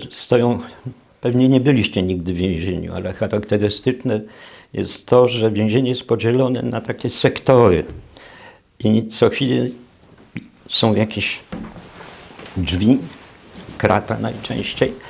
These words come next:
korytarz, ileś cel. Przechodzi się przez ten korytarz, dochodzi na, do następnych drzwi, następna krata, klawisz, który ją otwiera, przechodzi się przez tą, zatrzaskuje, powiedzmy po schodach, piętro wyżej, krata, krata, krata.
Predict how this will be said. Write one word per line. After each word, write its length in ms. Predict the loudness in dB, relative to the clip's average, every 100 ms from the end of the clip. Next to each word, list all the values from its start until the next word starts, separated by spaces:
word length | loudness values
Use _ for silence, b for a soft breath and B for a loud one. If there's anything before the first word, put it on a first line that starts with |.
| B B B B
korytarz, 760 | 4 6 4 4 2 0 -6 -16 -2
ileś 320 | 2 2 0
cel. 440 | -8 0 2 2 -4 B B B B B
Przechodzi 380 | 0 2 4 2
się 180 | -2 -4
przez 360 | -4 -2 -2 0
ten 160 | -2
korytarz, 500 | 0 0 0 0 0
dochodzi 380 | -2 -2 -2 -2
na, 120 | -2
do 220 | 0 2
następnych 680 | 2 0 0 0 0 -4 -6
drzwi, 220 | -4 -2
następna 680 | 0 -2 -2 -2 -2 -2 -4
krata, 480 | -2 -2 -2 -6 -6
klawisz, 480 | 0 2 2 -4 -8
który 260 | -4 -2
ją 140 | 0 -2
otwiera, 520 | -6 0 2 4 2
przechodzi 500 | -2 -6 -4 -4 -6
się 140 | -10
przez 320 | -10 -6 -4
tą, 200 | -2 -2 2
zatrzaskuje, 840 | 2 0 -6 -8 -4 0 2 0
powiedzmy 440 | -2 -6 -6 -8
po 120 | -6
schodach, 480 | -6 -2 0 2 0
piętro 360 | 0 -4 -2 -2
wyżej, 340 | 0 -2 -4
krata, 560 | -6 -2 2 2 0 -4
krata, 500 | -2 -2 -2 0 -4
krata. 400 | -2 -6 -4